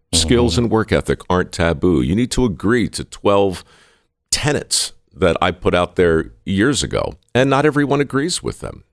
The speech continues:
Speaker 1: And every year, Glenn, I wind up telling angry parents who don't want their kids to sign the sweat pledge that it's entirely possible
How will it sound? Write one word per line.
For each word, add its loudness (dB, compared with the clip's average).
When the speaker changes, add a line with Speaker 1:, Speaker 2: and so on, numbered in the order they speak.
Speaker 1:
And 2
every 2
year, 4
Glenn, 0
I 2
wind 0
up -2
telling 0
angry 0
parents -2
who -4
don't -2
want -4
their -2
kids -4
to -8
sign 0
the -6
sweat -4
pledge -2
that 0
it's -2
entirely -4
possible -14